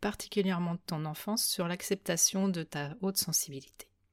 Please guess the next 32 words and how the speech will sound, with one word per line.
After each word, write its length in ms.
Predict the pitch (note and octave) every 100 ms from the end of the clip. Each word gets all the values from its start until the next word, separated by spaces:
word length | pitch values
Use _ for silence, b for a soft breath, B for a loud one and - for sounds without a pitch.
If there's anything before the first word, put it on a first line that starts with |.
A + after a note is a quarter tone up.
| _ _ _ -
Alors 220 | E3+ F3
évidemment, 560 | F3 F3 F3 F3+ G#3
tout 200 | G#3+ -
ne 60 | A#3+
se 220 | - A3+
joue 160 | F#3+ F#3+
pas 180 | E3+ D3+
là, 240 | F3+ - -
mais 160 | G3
je 120 | G3+ -
pense 240 | G3+ A#3+
que 140 | - F3
tout 180 | - G#3+
de 80 |
même, 240 | F3 D#3+ G3
ça 280 | - D#3+ D3+
a 60 |
une 200 | D3+ D3+
influence 560 | F#3+ - G#3 G3+ F#3+ F#3
majeure 320 | E3+ F#3 A#3
sur 180 | - G3+
la 140 | F3+
façon 400 | - F3 - G3
dont 180 | F#3+ D#3
tu 160 | - -
t'es 160 | - D#3
construit 420 | - F#3 - G#3+
par 180 | G#3+ G3
rapport 300 | E3 - E3
à 100 | D#3
cette 220 | - E3
sensibilité. 680 | - F#3 - D#3+ C#3 -